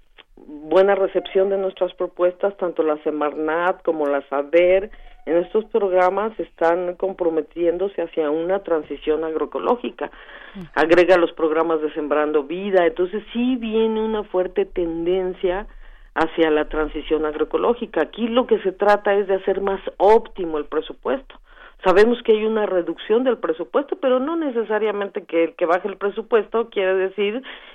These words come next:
Speaker 1: que no sea más eficiente. Sí puede ser mucho más eficiente y mucho más orientado. Entonces, hasta, hasta el momento sí existen ya muchas propuestas y se van a instrumentar programas de transición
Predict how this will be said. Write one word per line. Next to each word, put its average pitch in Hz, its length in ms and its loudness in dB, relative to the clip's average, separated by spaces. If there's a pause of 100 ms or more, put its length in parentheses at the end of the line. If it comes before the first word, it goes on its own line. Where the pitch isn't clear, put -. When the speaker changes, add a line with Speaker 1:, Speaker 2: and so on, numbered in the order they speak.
(140)
Speaker 1:
que 170 120 2
no 185 580 4 (600)
sea 190 140 8
más 180 200 -2
eficiente. 226 640 -4 (280)
Sí 262 120 2
puede 262 460 2
ser 202 140 -2
mucho 185 240 -8
más 175 240 -4
eficiente 175 480 -4
y 196 40 -2
mucho 160 300 -6
más 156 280 -4
orientado. 151 560 -4 (560)
Entonces, 240 420 6
hasta, 196 480 4
hasta - 460 -2
el 185 100 0
momento 247 720 0
sí 214 160 -6
existen 220 500 -6
ya 196 120 2
muchas 214 360 -2
propuestas 202 600 -4
y 208 100 -2
se 180 120 -2
van 180 200 -2
a 190 60 -4
instrumentar 175 640 -4
programas 175 640 -2
de 185 120 -2
transición 165 720 -4